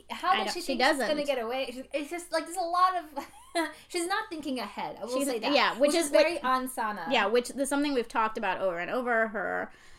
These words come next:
Speaker 2: uh, thing, uh, how she reacts and doesn't think long-term about anything.
Speaker 1: Yeah, very impulsive in
Speaker 2: Yeah.
Speaker 1: moment sort of thing.
Speaker 2: Impulsive and, like, basically always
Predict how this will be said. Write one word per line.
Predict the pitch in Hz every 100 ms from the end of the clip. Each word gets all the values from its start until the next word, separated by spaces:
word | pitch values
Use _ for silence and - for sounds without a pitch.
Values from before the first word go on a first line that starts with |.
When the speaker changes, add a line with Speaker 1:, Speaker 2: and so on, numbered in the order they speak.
| - - -
Speaker 2:
uh, | 101 185 - - - -
thing, | 196 254 220 -
uh, | 185 220 - 220
how | 233 220
she | - 240
reacts | 214 185 185 190 - - -
and | - 208 196 196
doesn't | 185 196 185
think | - 202 - - - - -
long-term | 220 185 180 - 247 233
about | 208 220 -
anything. | 220 214 214 202 214 220 - - -
Speaker 1:
Yeah, | - 269 220
very | 254 254 254
impulsive | 240 240 202 233 190 190 -
in | 202
Speaker 2:
Yeah. | 214 196
Speaker 1:
moment | 185 175 170 180 -
sort | -
of | -
thing. | 339 330
Speaker 2:
Impulsive | 311 277 233 196 220 208 214 220 220 220 -
and, | 214 196 190 190
like, | 196 - 214
basically | 214 - - 202
always | 214 208 202 214